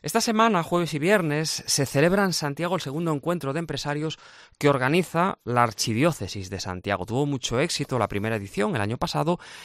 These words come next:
y ahora repiten. Jueves a última hora es la recepción de los participantes y el viernes las ponencias. Benigno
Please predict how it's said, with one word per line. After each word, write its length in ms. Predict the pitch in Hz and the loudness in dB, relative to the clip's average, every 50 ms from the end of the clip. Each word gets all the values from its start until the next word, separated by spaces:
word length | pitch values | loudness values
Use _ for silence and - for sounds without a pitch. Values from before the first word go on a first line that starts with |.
| - - - | -18 -12 -2
y 80 | - 120 | 2 4
ahora 260 | 139 160 180 175 - - _ _ _ _ | 6 6 4 2 -2 -8 _ _ _ _
repiten. 680 | - - 107 107 - - 123 - - - 87 92 - - | -10 -8 -8 -4 0 -2 -2 -2 -2 -8 -8 -8 -10 -14
Jueves 480 | - - - 151 160 160 151 139 - | -16 -6 4 6 6 8 6 4 2
a 20 | 131 | -2
última 360 | 123 123 127 120 127 143 190 | -2 0 0 2 4 6 6
hora 220 | 220 226 208 202 | 6 6 4 2
es 140 | 190 143 - | 0 -4 -4
la 100 | 117 104 | -4 -4
recepción 480 | 98 101 95 - 101 - - 127 117 117 | -4 -4 -8 -12 -14 -8 -6 -4 -4 -2
de 60 | 120 | -2
los 140 | 113 107 - | -4 -4 -4
participantes 760 | - 123 123 - 165 - 170 - 151 147 143 - 165 160 - - - - - - - - | -4 -6 -6 -6 -8 -8 -2 -2 0 -2 0 -2 -4 -4 -4 -12 -18 -20 -20 -20 -14 -4
y 140 | - 147 151 | 4 6 6
el 100 | 147 139 | 6 6
viernes 600 | 143 175 190 196 185 185 185 196 196 - - - _ | 6 6 4 4 4 2 0 -2 -2 -4 -10 -12 _
las 260 | 127 117 117 110 - | -6 -4 -4 -4 -6
ponencias. 640 | - - 104 104 113 113 110 98 - - 90 - - - | -10 -8 -4 -2 0 0 0 -2 -4 -8 -8 -8 -8 -10
Benigno 720 | - 110 104 131 139 156 196 214 214 - 208 202 202 165 | -12 -4 -2 0 2 2 0 -2 -2 -4 -2 -2 -2 -4